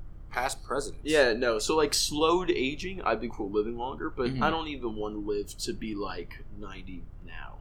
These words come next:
Speaker 1: That's
Speaker 2: Or, like,
Speaker 1: weird.
Speaker 2: eighty or ninety
Speaker 1: You told me
Speaker 2: now.
Speaker 1: earlier you didn't wanna live to be twenty-one. Hmm.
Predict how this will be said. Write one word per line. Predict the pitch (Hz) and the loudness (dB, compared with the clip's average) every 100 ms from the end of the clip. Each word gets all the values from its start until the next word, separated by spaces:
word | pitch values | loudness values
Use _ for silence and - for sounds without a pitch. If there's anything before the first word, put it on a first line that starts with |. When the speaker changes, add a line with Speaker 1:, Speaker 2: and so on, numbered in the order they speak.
| - | -6
Speaker 1:
That's | 143 | 0
Speaker 2:
Or, | 117 | 2
like, | 107 | 2
Speaker 1:
weird. | 123 | 2
Speaker 2:
eighty | 107 98 | 2 -2
or | 92 | -4
ninety | 90 | -4
Speaker 1:
You | |
told | 120 147 | 0 0
me | 117 | 2
Speaker 2:
now. | 117 | 4
Speaker 1:
earlier | 151 98 | 4 2
you | 95 101 | 0 -2
didn't | 104 | -2
wanna | 98 98 | -4 -4
live | 101 | -4
to | - | -6
be | 98 | -10
twenty-one. | - 113 104 113 107 87 - - | -10 -10 -8 -6 -6 -8 -10 -10
Hmm. | 135 | -8